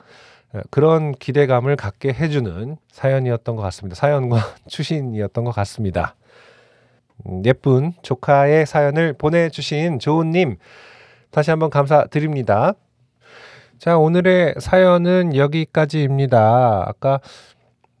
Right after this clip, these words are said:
제가 오늘은 이것저것 처리할 일들이 연말이다 보니까 많아서 저녁 때 지금 작업실에 와 있고요. 얘기를 하다 보니까 신이 나서 엄청 떠들었더니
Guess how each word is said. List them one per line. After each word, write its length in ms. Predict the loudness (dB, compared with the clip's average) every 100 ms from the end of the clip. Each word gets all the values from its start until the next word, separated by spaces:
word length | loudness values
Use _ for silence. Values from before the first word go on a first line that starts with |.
| _
제가 280 | -6 0 2
오늘은 760 | 4 2 2 2 0 -4 -6 -6
이것저것 480 | -2 -2 0 -2 -2
처리할 540 | -2 -2 0 2 2 0
일들이 640 | -2 -2 -2 -2 -2 0
연말이다 500 | 0 0 0 2 0
보니까 460 | 0 -4 0 2 2
많아서 840 | 0 0 -2 -2 0 2 2 0
저녁 400 | -2 0 0 -2
때 320 | 0 0 0 -4
지금 840 | -8 -10 -8 -8 -8 -8 -10 -12 -16 -20 _ _ _
작업실에 440 | -8 -6 -4 -2
와 200 | 2 2
있고요. 720 | 2 -2 -4 0 2 0 -2 -10 _ _ _ _ _ _ _ _ -2
얘기를 300 | 0 2 2
하다 200 | 2 2
보니까 360 | 2 -2 -2 -2
신이 240 | -2 0
나서 320 | 2 0 2
엄청 880 | 2 2 0 -2 -6 -12 _ -8 -6 0
떠들었더니 800 | 0 2 -2 -2 -2 -2 -4